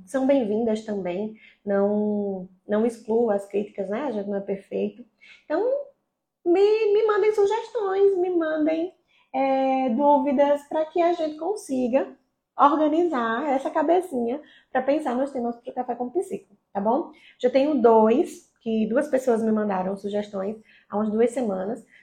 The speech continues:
Já tá tudo organizadinho para dois mil e vinte e quatro,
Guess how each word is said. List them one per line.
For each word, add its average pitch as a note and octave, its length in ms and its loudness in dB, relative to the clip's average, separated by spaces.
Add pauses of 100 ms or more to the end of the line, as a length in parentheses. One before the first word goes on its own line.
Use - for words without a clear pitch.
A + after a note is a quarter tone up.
(120)
Já A3 80 2
tá A3 140 0
tudo A3+ 480 -2 (140)
organizadinho A#3+ 1000 -2 (640)
para A3 340 0
dois A#3+ 180 0
mil A#3 120 0
e A3 40 -2
vinte A#3 160 -4
e B3+ 40 -6
quatro, G#3 460 -6